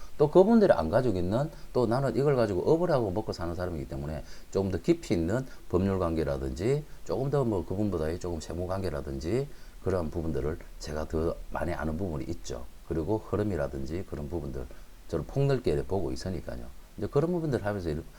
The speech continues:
고객들 자산 관리를 해주고 있습니다. 여러분들 세상이,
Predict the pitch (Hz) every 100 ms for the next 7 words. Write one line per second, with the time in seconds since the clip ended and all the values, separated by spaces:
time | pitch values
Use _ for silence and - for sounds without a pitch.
0 | - - - 80 82 95 90 87 107 107
1 | 80 71 67 71 107 87 - 85 87 -
2 | - - - 98 95 - 78 101